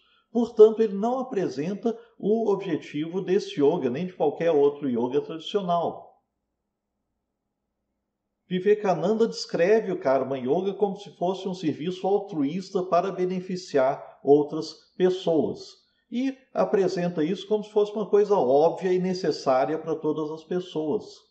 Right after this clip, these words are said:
Um valor humano, né? Só que Karma Yoga não é um caminho óbvio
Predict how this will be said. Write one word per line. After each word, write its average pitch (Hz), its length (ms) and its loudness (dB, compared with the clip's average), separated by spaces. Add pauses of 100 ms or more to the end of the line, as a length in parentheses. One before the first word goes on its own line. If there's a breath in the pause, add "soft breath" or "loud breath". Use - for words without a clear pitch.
(1040)
Um 196 140 -8
valor 175 460 2
humano, 131 600 -2 (1200)
né? 139 260 -16 (1300)
Só 226 140 0
que 226 160 -6
Karma 180 420 0
Yoga 180 340 0
não 214 360 -2
é 156 100 -4
um 151 100 -4
caminho 113 480 -2
óbvio 147 440 -2